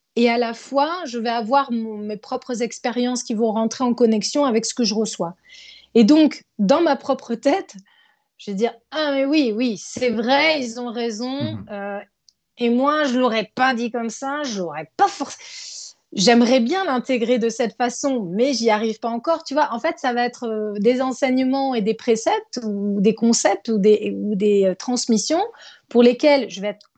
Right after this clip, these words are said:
Speaker 1: complètement cent pour cent d'accord parce que c'est une vérité, euh,
Speaker 2: Mhm.
Speaker 1: finalement tellement évidente, tellement universelle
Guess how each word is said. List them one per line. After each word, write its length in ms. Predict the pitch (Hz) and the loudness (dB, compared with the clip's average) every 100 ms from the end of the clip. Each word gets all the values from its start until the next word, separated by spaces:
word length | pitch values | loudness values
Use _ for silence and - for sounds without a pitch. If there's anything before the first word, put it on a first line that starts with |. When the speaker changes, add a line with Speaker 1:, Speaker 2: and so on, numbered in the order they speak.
| _ | _
Speaker 1:
complètement 640 | - 480 480 392 381 339 339 | 0 2 2 0 -2 -6 -6
cent 200 | - 285 | -6 -6
pour 180 | 285 | -6
cent 180 | - 294 | -8 -2
d'accord 560 | 269 262 285 285 - - - | 0 0 2 0 0 -8 -10
parce 280 | 466 - | -10 -8
que 120 | - 294 | -4 -4
c'est 180 | - | 0
une 160 | 262 247 | 0 0
vérité, 640 | 233 233 233 - 254 247 | 2 2 0 0 2 6
euh, 40 | 226 | 6
Speaker 2:
Mhm. 40 | |
Speaker 1:
finalement 520 | - 233 208 220 240 196 | 4 0 0 2 0 0
tellement 340 | - 359 359 | 0 0 0
évidente, 400 | 294 254 247 233 | -2 -2 -2 0
tellement 260 | 320 311 294 | 0 2 0
universelle 680 | 254 247 240 - 277 254 | 0 0 -2 0 0 0